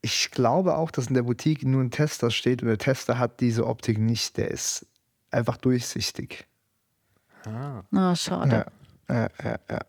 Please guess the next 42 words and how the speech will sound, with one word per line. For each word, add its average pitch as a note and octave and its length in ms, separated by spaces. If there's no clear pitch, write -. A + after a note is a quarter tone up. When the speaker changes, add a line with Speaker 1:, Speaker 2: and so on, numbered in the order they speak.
Speaker 2:
Also G2+ 180
sieht A2 180
auf G2+ 140
jeden, A2 180
also A2 180
ich G2 100
hab A#2 140
ja, A2 60
ich G2 440
hab G2+ 120
ja G2 60
von G2 180
dir G2+ 140
das F#2+ 140
Video G#2+ 180
bekommen, G2 360
sieht G2+ 200
auf - 140
jeden G2 160
Fall G2 200
sehr, G2 520
äh, F#2 400
Speaker 1:
Schickst G#2 280
den A#2 80
nach G2+ 140
Rauch. F#2+ 280
Speaker 2:
ja, G#2 260
Speaker 1:
<laughs> - 20
Speaker 2:
sehr A#2 580
krass - 360
aus. G#2 380
Erinnert E3 360
so C3 80
ein B2 60
bisschen B2+ 340
an A2 180
hier A2 260
Purple B2+ 340
Argento, F#2 460
ne? C#3 200
Von G2 240
der, F#2 260